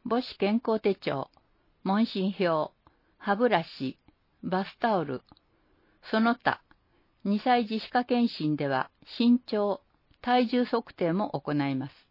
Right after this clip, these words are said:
歯科保健指導、虫歯予防教室、対象、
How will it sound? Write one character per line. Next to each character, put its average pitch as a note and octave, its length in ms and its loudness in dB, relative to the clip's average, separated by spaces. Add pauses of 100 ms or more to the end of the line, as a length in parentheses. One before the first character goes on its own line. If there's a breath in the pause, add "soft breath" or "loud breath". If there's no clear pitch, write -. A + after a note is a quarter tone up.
(1160)
歯 - 160 -18
科 B3+ 140 2
保 G#3+ 140 0
健 C4+ 240 4
指 B3+ 160 -4
導、 D3 340 0 (800)
虫 G#3 320 0
歯 C4 140 6
予 A3+ 160 4
防 B3 220 2
教 G3 240 2
室、 - 420 -6 (540)
対 A3 220 0
象、 F3+ 380 0